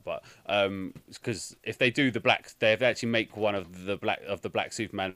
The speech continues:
from the comics, and that's gangster. But if you do, like, if you just literally do a Superman that's black just because you wanna have a black Superman, it's like, why, why do you feel the need to do that when there are loads of good, strong black characters that you can make, like Black, when they made Black Panther?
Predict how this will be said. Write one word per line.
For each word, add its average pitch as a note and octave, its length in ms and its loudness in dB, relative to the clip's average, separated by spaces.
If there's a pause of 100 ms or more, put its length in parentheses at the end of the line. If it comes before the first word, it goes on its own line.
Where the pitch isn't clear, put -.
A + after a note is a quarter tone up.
from G2+ 140 -8
the F#2+ 80 -10
comics, F#2+ 360 0
and F#2+ 80 -6
that's F#2 120 -6
gangster. G#2 440 -4 (320)
But G#2 340 6 (380)
if G#3 200 4
you B3+ 80 4
do, G#3+ 200 2
like, D3 200 10
if D3 120 -2
you G#3 80 0
just E3+ 260 6
literally C3+ 380 0
do C3+ 220 2
a A#2 60 4
Superman G#2+ 680 0 (720)
that's A#2 200 2
black B2+ 320 4
just C3 180 -2
because B2 240 -2
you A#2 80 -2
wanna A#2 180 4
have A2 140 4
a A2 80 4
black B2 240 2
Superman, F2+ 580 -4 (280)
it's A#2 100 0
like, A#2+ 140 6
why, G#3+ 260 10
why G3 240 8
do B3+ 80 -2
you A#3 80 -2
feel A3+ 160 2
the F3 120 2
need E3+ 320 2
to D3 100 -8
do F3+ 180 -2
that F#2+ 180 4
when B2+ 240 4 (200)
there D3+ 80 6
are D#3+ 80 12
loads F#3 280 8
of - 220 -6
good, F3 180 4
strong D3+ 380 4
black C#3+ 220 4
characters C3+ 460 4
that G2 100 -8
you B2 120 -4
can C3 160 -2
make, E3 140 4
like A2 160 -4
Black, C3+ 220 2
when D#3 220 4
they D3+ 100 4
made C#3+ 240 2
Black C#3 240 2
Panther? - 480 0